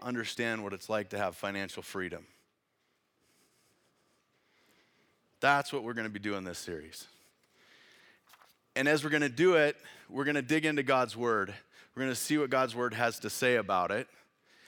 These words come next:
And we're gonna learn some stuff along the way. We're gonna learn a lot about bondage and wise choices and understanding God's word. But the very first thing we're gonna camp out on today is our attitude,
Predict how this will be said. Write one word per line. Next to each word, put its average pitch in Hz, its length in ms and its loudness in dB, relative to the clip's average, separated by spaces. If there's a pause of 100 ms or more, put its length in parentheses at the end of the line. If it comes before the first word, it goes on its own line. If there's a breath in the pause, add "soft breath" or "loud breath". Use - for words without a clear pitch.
(260 soft breath)
And 131 360 0
we're 139 60 -8
gonna 147 160 -2
learn 147 240 0
some 135 160 -6
stuff 123 300 0
along 113 260 -4
the 104 80 -6
way. 98 180 2
We're 101 100 -4
gonna 131 180 -2
learn 131 180 0
a 120 40 -2
lot 120 180 4
about 98 280 0
bondage 123 540 0
and 92 300 -10
wise 123 280 0
choices 113 680 -2
and 98 100 -6
understanding 117 480 -4
God's 110 280 0
word. 117 240 -2 (320 loud breath)
But 135 100 0
the 127 80 -2
very 160 280 4
first 165 380 0
thing 151 200 0
we're 143 40 0
gonna 131 160 0
camp 139 320 -2
out 127 160 2
on 120 140 0
today 123 340 4
is 107 140 2
our 104 180 -2
attitude, 107 640 0